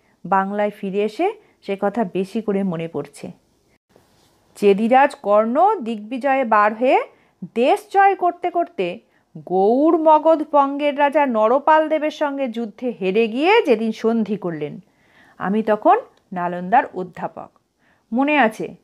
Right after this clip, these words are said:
উৎসাহে সেদিন সারা রাত্রি আমার নিদ্রা হয়নি। এই সন্ধির কিছুদিন পরেই কর্ণের কন্যা যৌবনশ্রীর সঙ্গে নরপাল দেবের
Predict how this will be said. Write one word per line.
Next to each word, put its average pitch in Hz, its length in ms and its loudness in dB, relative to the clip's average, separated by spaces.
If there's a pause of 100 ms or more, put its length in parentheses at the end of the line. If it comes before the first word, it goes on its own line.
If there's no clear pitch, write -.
(460)
উৎসাহে 285 640 2
সেদিন 254 340 -4
সারা 214 320 -2
রাত্রি 240 480 -2
আমার 240 220 -2
নিদ্রা 202 420 -4
হয়নি। 160 360 -10 (600)
এই 285 300 -2
সন্ধির 285 460 -4
কিছুদিন 220 480 -4
পরেই 196 440 2 (400)
কর্ণের 208 460 0
কন্যা 202 420 -6
যৌবনশ্রীর 196 800 -4
সঙ্গে 247 480 0 (400)
নরপাল 202 600 -2
দেবের 190 280 -4